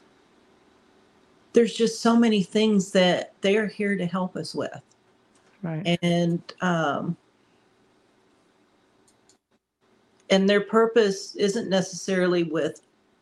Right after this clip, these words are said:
Speaker 1: always with us, but they are to be of service. Um, you know, like all the service dogs, all the therapy dogs, they love it.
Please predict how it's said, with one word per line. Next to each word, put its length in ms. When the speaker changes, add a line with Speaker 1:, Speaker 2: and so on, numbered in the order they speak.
Speaker 1:
always 380
with 260
us, 640
but 260
they 180
are 280
to 160
be 200
of 120
service. 760
Um, 640
you 160
know, 200
like 260
all 180
the 120
service 460
dogs, 360
all 160
the 100
therapy 440
dogs, 360
they 180
love 300
it. 200